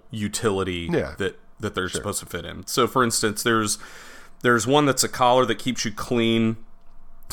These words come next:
Speaker 1: and gives you, like, a small boost to withstanding diseases and poisons. Um, there's a,
Speaker 2: Yeah.
Speaker 1: a Hearthstone amulet, you know, basically just, like, if you don't wanna slot a Hearthstone into your weapon or whatever,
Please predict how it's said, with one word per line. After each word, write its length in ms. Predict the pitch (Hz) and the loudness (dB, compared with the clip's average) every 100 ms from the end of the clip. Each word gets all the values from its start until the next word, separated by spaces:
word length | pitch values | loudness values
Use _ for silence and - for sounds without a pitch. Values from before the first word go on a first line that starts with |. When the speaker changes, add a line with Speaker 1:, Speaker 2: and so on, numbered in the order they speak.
| - | -2
Speaker 1:
and 180 | 113 107 | 0 2
gives 220 | 113 98 | 0 2
you, 340 | 107 107 104 | 2 2 2
like, 240 | 98 104 98 | 2 2 2
a 60 | |
small 340 | - - 117 110 | 0 4 4 4
boost 340 | 113 113 - | 2 0 0
to 60 | 104 | -2
withstanding 680 | 95 - 107 101 101 98 | -2 0 0 0 -2 -4
diseases 580 | 92 107 101 113 107 107 | -2 -2 0 0 0 -2
and 120 | 92 | -4
poisons. 920 | - 139 143 139 139 135 135 131 - - - - - - - - - | -4 0 2 4 2 2 2 0 -2 -6 -18 -20 -20 -18 -18 -12 0
Um, 680 | 107 101 98 95 95 92 - | 4 6 4 4 0 -4 -6
there's 320 | - 113 110 101 | 2 4 4 4
a, 40 | 98 | 2
Speaker 2:
Yeah. 140 | 85 - - | 0 -8 -2
Speaker 1:
a 80 | 104 | 0
Hearthstone 600 | 127 120 - - 120 110 | 4 4 2 0 2 2
amulet, 440 | 107 104 104 104 | 2 2 2 0
you 60 | 104 | 0
know, 100 | 95 | -2
basically 520 | 87 101 - - 98 | 0 0 -2 -4 -6
just, 380 | 90 98 - - | -4 -2 -4 -4
like, 340 | 92 98 90 - | -6 -4 -4 -4
if 140 | 117 123 | -6 0
you 40 | |
don't 140 | 123 110 | 2 2
wanna 160 | 110 | 4
slot 340 | 104 - 101 98 | 4 4 4 2
a 60 | |
Hearthstone 500 | 107 98 95 - 98 | 4 2 2 -4 -4
into 240 | 92 92 95 | -4 -4 -4
your 100 | 90 | -4
weapon 400 | 90 92 98 92 | -2 -4 -4 -4
or 200 | 90 87 | -4 -6
whatever, 580 | 92 90 87 87 87 | -6 -4 -4 -6 -6